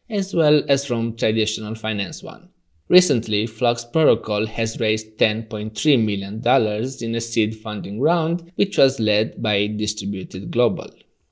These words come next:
Other names that took part in this round include Coinbase Ventures, Maven Eleven,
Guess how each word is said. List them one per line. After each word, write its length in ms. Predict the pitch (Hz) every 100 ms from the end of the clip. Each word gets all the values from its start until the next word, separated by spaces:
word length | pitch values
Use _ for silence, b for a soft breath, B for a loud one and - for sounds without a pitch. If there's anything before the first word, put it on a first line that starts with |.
| -
Other 240 | 180 175
names 440 | 143 110 98 101 -
that 420 | 101 101 - -
took 240 | 104 -
part 320 | 107 101 101
in 140 | 107 104
this 180 | 101 -
round 400 | 107 101 143 -
include 440 | 139 120 117 120
Coinbase 480 | - 107 101 98 -
Ventures, 640 | 170 160 170 107 110 135 - _
Maven 420 | 117 113 107 107
Eleven, 680 | 101 101 156 135 110 113 143